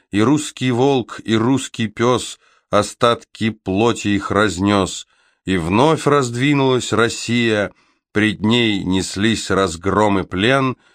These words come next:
и Дона полчища лихие, и гал, и два десять племен — от взорванных кремлевских стен, отхлынув бурную рекою, помчались по своим следам,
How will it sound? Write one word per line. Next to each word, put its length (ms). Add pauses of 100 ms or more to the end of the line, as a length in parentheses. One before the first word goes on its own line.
(260)
и 120
Дона 480
полчища 680
лихие, 720 (240)
и 140
гал, 600 (300)
и 100
два 360
десять 420
племен — 720 (520)
от 320
взорванных 800
кремлевских 800
стен, 640 (300)
отхлынув 720
бурную 540
рекою, 640 (260)
помчались 720
по 120
своим 480
следам, 760